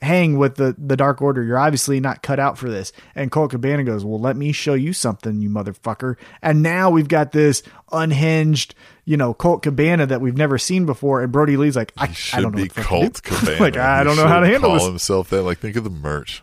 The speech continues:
Speaker 2: opportunities.
Speaker 1: Well, there is, I think,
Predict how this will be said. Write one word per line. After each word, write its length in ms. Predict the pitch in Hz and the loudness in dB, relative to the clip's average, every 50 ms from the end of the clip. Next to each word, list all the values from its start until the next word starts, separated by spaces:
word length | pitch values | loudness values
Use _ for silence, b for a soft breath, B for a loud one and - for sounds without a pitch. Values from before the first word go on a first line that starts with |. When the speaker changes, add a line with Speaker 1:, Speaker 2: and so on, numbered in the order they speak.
| - _ | -20 _
Speaker 2:
opportunities. 800 | - 80 76 - - - - 85 69 71 69 71 73 73 - - b b b b b b b b b b b b b b b b b b b b b b b b b b b b b b b b b b b b b b | -18 -18 -18 -18 -20 -18 -18 -16 -16 -16 -16 -18 -18 -20 -20 -20 b b b b b b b b b b b b b b b b b b b b b b b b b b b b b b b b b b b b b b
Speaker 1:
Well, 140 | 180 175 190 | 2 4 6
there 140 | 202 214 254 | 6 6 4
is, 140 | 302 320 285 | 4 2 0
I 140 | - - 180 | 0 0 0
think, 380 | - - 277 339 330 - - | 0 -2 -6 -8 -8 -10 -8